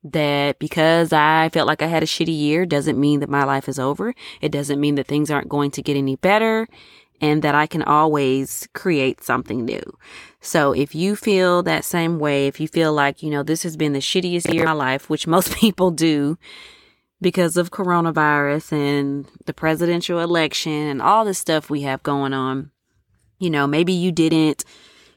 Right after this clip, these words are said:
create the income that you wanted this year or find your soulmate or get your dream job, and that's okay. Those are some things that we just have to accept, but it doesn't mean that it's the end. I like to look at it as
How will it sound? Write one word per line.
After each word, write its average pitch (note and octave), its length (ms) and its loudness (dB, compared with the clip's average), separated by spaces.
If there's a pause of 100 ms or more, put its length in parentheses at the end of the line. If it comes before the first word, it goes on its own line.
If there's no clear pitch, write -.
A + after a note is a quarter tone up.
create F3 380 0
the E3+ 140 2
income D3+ 560 0
that C#3+ 240 -2
you D#3+ 140 0
wanted C3+ 380 0
this C#3+ 260 -2
year C3 400 0
or C#3 720 0 (480)
find D#3+ 440 4
your D3 100 0
soulmate C3 720 0
or C3 120 -6
get - 280 -6
your D#3+ 80 -6
dream C#3+ 420 -4
job, - 320 0
and G#3 140 2
that's C4 180 0
okay. - 500 -2 (560)
Those G3+ 220 2
are G#3+ 40 -2
some F#3+ 180 -4
things E3+ 260 -2
that D#3 220 0
we D#3+ 80 -2
just D#3 200 -4
have C#3+ 180 -4
to C#3 100 -2
accept, - 580 -2 (140)
but E3 120 2
it D#3 100 2
doesn't F3+ 340 0
mean D3+ 240 0
that C#3 140 -2
it's - 540 -4
the C#3+ 400 -2
end. - 340 -8 (400)
I D#3+ 120 4
like E3 220 2
to E3 120 -4
look C#3+ 240 -2
at C#3+ 140 0
it C3+ 140 -2
as C3 640 -2